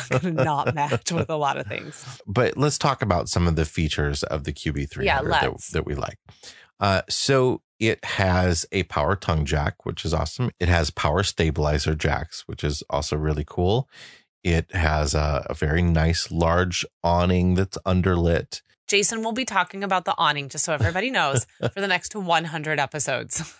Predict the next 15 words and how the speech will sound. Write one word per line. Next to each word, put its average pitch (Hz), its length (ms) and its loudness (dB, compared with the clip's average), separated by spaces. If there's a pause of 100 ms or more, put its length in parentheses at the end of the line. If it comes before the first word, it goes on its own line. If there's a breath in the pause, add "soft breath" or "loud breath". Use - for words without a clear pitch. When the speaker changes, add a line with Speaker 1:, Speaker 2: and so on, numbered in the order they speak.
Speaker 1:
The 117 120 4
one 123 200 4
we 120 140 4
have 113 340 0
does 95 200 0
not 95 280 4
have 101 240 2
an 95 220 0
outdoor 80 400 0
kitchen, 120 480 0
but 107 140 0
that 85 180 4
is 82 200 2
an 82 140 2 (140)
option. 123 640 0